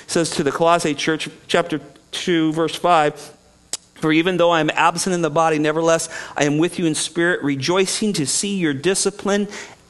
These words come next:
and your stability in your faith."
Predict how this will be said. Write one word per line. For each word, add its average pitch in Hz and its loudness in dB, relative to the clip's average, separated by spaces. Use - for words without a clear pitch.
and 190 6
your 170 4
stability 202 2
in 143 0
your 151 2
faith." 165 -2